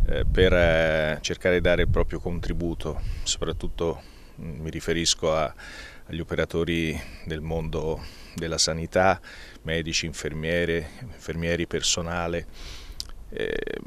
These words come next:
poi alle forze dell'ordine, agli am-, amministratori,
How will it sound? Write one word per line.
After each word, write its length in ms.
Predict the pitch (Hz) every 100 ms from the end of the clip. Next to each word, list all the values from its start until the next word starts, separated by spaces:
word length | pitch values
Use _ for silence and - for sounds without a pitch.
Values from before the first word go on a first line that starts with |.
| -
poi 320 | 92 92 87
alle 440 | 82 78 60 71
forze 360 | - 85 - -
dell'ordine, 1000 | 85 85 101 101 95 98 95 98 - - - -
agli 180 | 80
am-, 160 | 80 80 -
amministratori, 1120 | - 80 82 78 - 87 - 107 107 104